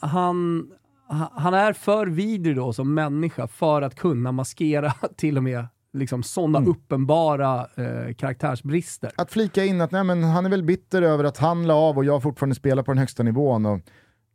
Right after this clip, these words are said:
Speaker 2: hej, sen ska jag inte säga att han är fulare än vad jag är, men det är han.
Speaker 1: <laughs>
Speaker 2: Nej,
Speaker 1: Ja,
Speaker 2: det, du vet,
Speaker 1: ja.
Speaker 2: det citatet räckte för mig
Speaker 1: Mm.
Speaker 2: för att känna, jag har hört varenda ord av den här intervjun, om du
Speaker 1: Mm.
Speaker 2: förstår vad jag menar.
Speaker 1: Mm.
Speaker 2: Alltså, så här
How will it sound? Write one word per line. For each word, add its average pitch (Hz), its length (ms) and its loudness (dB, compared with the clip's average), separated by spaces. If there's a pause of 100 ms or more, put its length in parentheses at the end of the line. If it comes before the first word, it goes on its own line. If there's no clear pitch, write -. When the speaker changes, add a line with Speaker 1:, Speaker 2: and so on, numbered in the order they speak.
Speaker 2:
hej, 160 320 0
sen 143 180 -4
ska 175 100 -4
jag 165 60 2
inte - 80 -6
säga 135 160 -2
att 123 80 -2
han 123 120 2
är 110 40 2
fulare 143 480 0
än 156 60 0
vad 110 100 2
jag 92 120 -2
är, 90 40 -4
men 101 400 -6
det 135 100 -2
är 101 60 0
han. 82 120 -8 (240)
Speaker 1:
<laughs> - 1400 -12
Speaker 2:
Nej, 156 100 -6 (180)
Speaker 1:
Ja, 117 80 -8
Speaker 2:
det, 151 240 0
du 160 60 0
vet, - 400 -2
Speaker 1:
ja. 123 260 -8 (240)
Speaker 2:
det 247 300 0
citatet 139 580 0
räckte 170 540 0 (240)
för 143 80 4
mig 139 420 4
Speaker 1:
Mm. 110 240 -8 (320)
Speaker 2:
för 175 100 6
att 156 100 0
känna, 117 460 0 (1080)
jag 160 260 4
har 151 240 2
hört 139 280 2
varenda 143 360 0
ord 120 220 0
av 95 60 -2
den 90 100 -4
här 87 100 -4
intervjun, 85 280 -8
om - 60 -20 (100)
du 131 60 -2
Speaker 1:
Mm. 135 100 2
Speaker 2:
förstår 135 140 0
vad - 40 2
jag 127 180 0
menar. 127 100 0
Speaker 1:
Mm. 95 120 -4
Speaker 2:
Alltså, 123 200 -2
så 139 100 -4
här 113 140 -4